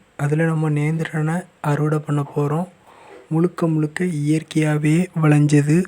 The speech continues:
ஒரு சொட்டு கெமிக்கல் கூட இல்ல. அதைத்தான் நீங்க வீடியோல பார்த்துக்கிட்டு இருக்கீங்க. அது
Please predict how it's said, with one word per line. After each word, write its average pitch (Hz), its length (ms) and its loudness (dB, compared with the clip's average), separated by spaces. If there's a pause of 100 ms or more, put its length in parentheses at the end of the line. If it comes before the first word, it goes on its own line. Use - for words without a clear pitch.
(140)
ஒரு 151 120 4
சொட்டு 151 260 0 (100)
கெமிக்கல் 151 440 2
கூட 156 120 4 (120)
இல்ல. 147 160 0 (260)
அதைத்தான் 151 380 2
நீங்க 147 220 2
வீடியோல 147 320 2 (120)
பார்த்துக்கிட்டு 143 420 -4
இருக்கீங்க. 143 360 -2 (1120)
அது 156 180 4